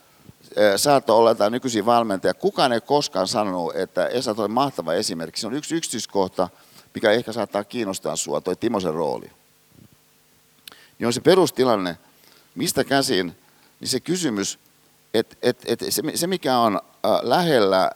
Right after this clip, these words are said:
niin, niin sehän on semmoista, että sä niinku melko varmaan oikeastaan saatakin sen sivuuttaa sen tuohen. Et, et, et sy-,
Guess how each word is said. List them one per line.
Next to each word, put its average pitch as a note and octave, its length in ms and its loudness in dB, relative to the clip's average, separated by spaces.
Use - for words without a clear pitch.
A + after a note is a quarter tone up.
niin, A#2+ 280 -2
niin A#2+ 100 -4
sehän C3+ 260 0
on B2+ 140 4
semmoista, A#2+ 420 -2
että - 160 -8
sä A#2 80 -4
niinku B2 220 -8
melko B2+ 460 -4
varmaan C3 460 2
oikeastaan G2+ 560 -2
saatakin G2 380 -4
sen G2 100 -6
sivuuttaa A#2+ 640 -4
sen F#2 340 -4
tuohen. E2 720 -4
Et, - 220 -4
et, A#2 220 0
et - 280 -6
sy-, - 200 -6